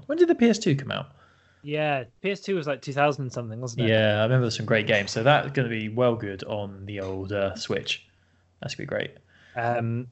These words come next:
Speaker 2: the other cool announcements include, uh, Pokemon Sword and Shield D L C, uh, including a new fighting legendary. Fighting legendaries are quite rare. Uh, and a release date for a bunch of games, including Elder Scrolls Blades, which was previously mobile, uh, coming spring twenty twenty.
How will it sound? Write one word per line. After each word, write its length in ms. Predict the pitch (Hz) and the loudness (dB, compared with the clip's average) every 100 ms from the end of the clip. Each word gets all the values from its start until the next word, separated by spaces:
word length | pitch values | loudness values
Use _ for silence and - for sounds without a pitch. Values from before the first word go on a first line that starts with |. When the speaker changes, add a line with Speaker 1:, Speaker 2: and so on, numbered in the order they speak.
| - | 2
Speaker 2:
the 140 | 135 | 6
other 240 | 160 175 160 | 8 8 4
cool 260 | - 190 | 8 8
announcements 540 | 170 165 170 - 160 147 | 10 8 4 6 4 6
include, 560 | 156 147 175 170 160 - | 2 2 6 8 8 6
uh, 400 | 139 135 135 143 | 6 6 4 2
Pokemon 580 | - 185 170 190 180 165 | 4 4 6 4 4 0
Sword 320 | - 170 160 | 2 2 2
and 100 | 156 | 0
Shield 280 | - 165 143 | 2 2 4
D 100 | 156 | 4
L 140 | 147 | 4
C, 400 | - 202 226 220 | 2 2 2 2
uh, 100 | 156 147 | 4 2
including 360 | 147 156 143 | 2 -2 -2
a 20 | |
new 120 | 135 131 | -2 -2
fighting 500 | - 175 170 165 143 | 2 2 2 -2 2
legendary. 540 | 139 160 175 175 240 | 2 2 2 0 0
Fighting 400 | 196 185 165 151 | 0 2 2 0
legendaries 360 | 127 117 117 104 | -6 -6 -6 -8
are 20 | |
quite 240 | - 113 | -6 -6
rare. 260 | 110 127 165 - - - - | 0 4 4 0 -16 -20 0
Uh, 220 | 139 143 | 4 6
and 160 | 143 156 | 4 4
a 20 | |
release 200 | 170 202 | 4 4
date 180 | 208 180 | 2 0
for 60 | 160 | 2
a 40 | |
bunch 280 | 202 202 165 | 2 2 0
of 40 | |
games, 280 | 147 143 143 | -2 -2 -4
including 420 | 151 175 165 160 | -10 -6 -6 -4
Elder 220 | 190 226 202 | -2 0 -2
Scrolls 320 | - 180 151 | -2 -4 -4
Blades, 580 | - 160 175 254 240 - | -2 2 4 2 -4 -10
which 200 | 151 - - | -12 -12 -14
was 320 | 143 165 170 | -2 0 0
previously 480 | - 170 147 156 139 | 0 -2 -2 -4 2
mobile, 540 | 139 147 143 170 202 - - - | 4 6 6 6 4 -4 -16 -2
uh, 200 | 135 139 | 2 2
coming 300 | - 151 147 | 2 2 0
spring 380 | 135 - 180 165 | -4 0 2 2
twenty 240 | - 156 | 2 0
twenty. 540 | 147 175 180 185 180 | 2 2 2 6 6